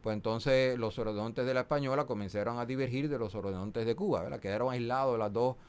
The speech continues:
las dos poblaciones y entonces comenzaron a divergir y se evolucionaron estas dos especies que existen hoy en día.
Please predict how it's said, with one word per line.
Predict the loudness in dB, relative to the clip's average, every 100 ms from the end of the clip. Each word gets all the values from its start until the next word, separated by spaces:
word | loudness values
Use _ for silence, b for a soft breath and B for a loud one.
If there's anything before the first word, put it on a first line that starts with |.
| B B -4
las | 0
dos | 0
poblaciones | 2 2 2 2 2 2
y |
entonces | -2 -4 -4
comenzaron | -4 -2 -2 0 2
a |
divergir | 2 2 4 4 4
y | 0
se | -4 -4 -2 -4
evolucionaron | -4 -4 -4 -2 -2 -2
estas | -4 0
dos | 0
especies | 0 -4 -6
que | -8
existen | -8 -6 -4
hoy | -2
en | -2
día. | -4 -6